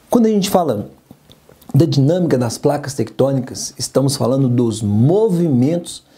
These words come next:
que as placas realizam. Só pra recapitular, nossa aula passada, aula de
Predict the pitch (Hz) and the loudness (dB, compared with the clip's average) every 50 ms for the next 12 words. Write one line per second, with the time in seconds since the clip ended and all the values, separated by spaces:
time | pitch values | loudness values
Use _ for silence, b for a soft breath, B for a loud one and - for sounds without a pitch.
0 | b b b b b b b b _ _ _ - 160 156 135 - - - - 120 | b b b b b b b b _ _ _ 0 2 2 0 -4 -2 0 0 0
1 | 120 120 120 - 139 131 - - - - - 117 123 131 127 123 113 92 90 85 | 0 -2 -2 -2 -2 -2 -2 -6 -10 -4 0 2 2 2 2 0 0 -2 -2 -2
2 | 90 101 87 - B B B B B B B B B - - - 208 190 175 180 | -4 -6 -10 -14 B B B B B B B B B -6 0 0 2 2 2 0
3 | 170 151 - 151 139 - - 151 143 151 180 185 180 - - _ - 117 113 120 | 0 2 0 0 0 2 2 2 2 2 0 -2 -4 -8 -12 _ -4 -2 -2 -2
4 | - - 127 123 123 113 113 107 - - _ - 117 117 117 107 101 92 - - | 0 0 0 2 2 -2 -4 -6 -10 -14 _ -2 0 0 2 2 0 -4 -8 -4
5 | _ 151 143 143 - - - - 175 190 165 127 110 110 113 110 107 107 104 98 | _ -4 -4 -4 -8 -2 0 0 0 2 0 0 0 0 0 0 0 -2 -4 -6
6 | 107 104 101 98 92 | -4 -4 -4 -4 -6